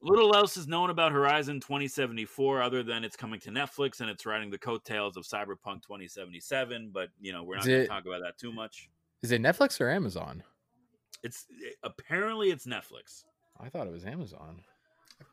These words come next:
Speaker 1: Horizon Forbidden West, the second game of the franchise, was released earlier this year,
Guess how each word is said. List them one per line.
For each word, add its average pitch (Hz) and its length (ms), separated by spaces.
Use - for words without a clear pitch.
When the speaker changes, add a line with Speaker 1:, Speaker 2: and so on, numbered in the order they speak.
Speaker 1:
Horizon 151 400
Forbidden 139 380
West, 127 240
the 110 60
second 117 300
game 110 140
of 101 40
the 95 60
franchise, 110 560
was 95 140
released 95 400
earlier 170 380
this 110 240
year, 87 300